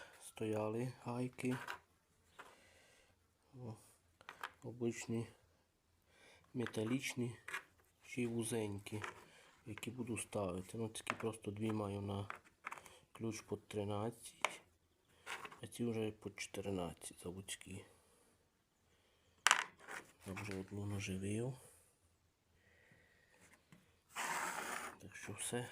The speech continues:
все практично правильно буде. Принаймні вже не пригорять, так як ці поржавіли як.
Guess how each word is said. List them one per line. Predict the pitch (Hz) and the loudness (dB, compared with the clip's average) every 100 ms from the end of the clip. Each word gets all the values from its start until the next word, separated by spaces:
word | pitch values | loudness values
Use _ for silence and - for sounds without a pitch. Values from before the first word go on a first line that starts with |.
| - - | -8 -8
все | - | -4
практично | 120 123 - 127 - 117 - - | -2 -4 -2 0 0 -2 -4 -2
правильно | 117 110 98 101 110 | 2 2 2 0 -2
буде. | 110 107 104 110 - - - - - - - - - - _ - - - - - - - | -2 -2 -2 -2 -6 -16 -14 -14 -12 -14 -12 -14 -14 -20 _ -20 -16 -14 -14 -18 -10 -8
Принаймні | - - 113 110 104 | -6 0 2 4 2
вже | 104 107 | 2 2
не | 101 | 0
пригорять, | - 104 107 104 98 95 | 0 0 0 2 0 0
так | 90 - | -6 -6
як | 92 - | -8 -4
ці | 95 98 - | -2 -2 -2
поржавіли | 101 95 92 101 95 98 98 | -2 -2 0 0 0 0 2
як. | 101 101 | 2 -2